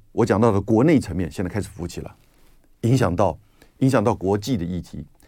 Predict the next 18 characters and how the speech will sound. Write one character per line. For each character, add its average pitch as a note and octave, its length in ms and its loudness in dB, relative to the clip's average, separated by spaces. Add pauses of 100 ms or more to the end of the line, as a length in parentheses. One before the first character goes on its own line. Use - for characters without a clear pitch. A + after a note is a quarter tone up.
(160)
影 G#2+ 120 -4
响 F#2+ 200 -2
到 F#2+ 280 2 (200)
全 A2+ 260 -2
球 G2+ 180 -2
性 G2 180 -6
的 D#2+ 80 -6
议 F2+ 160 -6
题， - 240 -14 (420)
而 C#3 260 4 (240)
个 A#3 300 8
人 A#2+ 320 4
决 A#2 180 2
策 C3+ 220 2
者 F2+ 200 -4
呢， D#2 200 -8 (360)
过 F#3 160 6
去 A#2+ 280 2